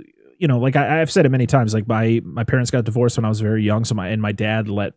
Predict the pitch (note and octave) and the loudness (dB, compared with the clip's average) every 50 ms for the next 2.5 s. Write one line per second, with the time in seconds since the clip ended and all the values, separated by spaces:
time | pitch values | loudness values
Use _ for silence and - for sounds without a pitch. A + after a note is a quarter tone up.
0 | _ _ - G#2+ G2+ - - - G#2 G2+ F#2 G2+ - - - - - _ _ _ | _ _ -8 -6 -6 -6 -6 -6 -4 -4 -4 -4 -6 -10 -16 -16 -18 _ _ _
1 | _ - C#4 G#3+ A2 F#2 E2 F2+ - - D#3+ F3 G#2 E2+ - F2 F2+ F#2 G2 F2 | _ -4 -2 0 0 0 -2 -4 -2 0 0 0 0 -2 -6 -8 -8 -6 -6 -6
2 | F2 - G2+ F#2 F2+ G#2 B2+ C3+ - - | -6 -6 -4 -4 -2 -2 -4 -4 -6 -12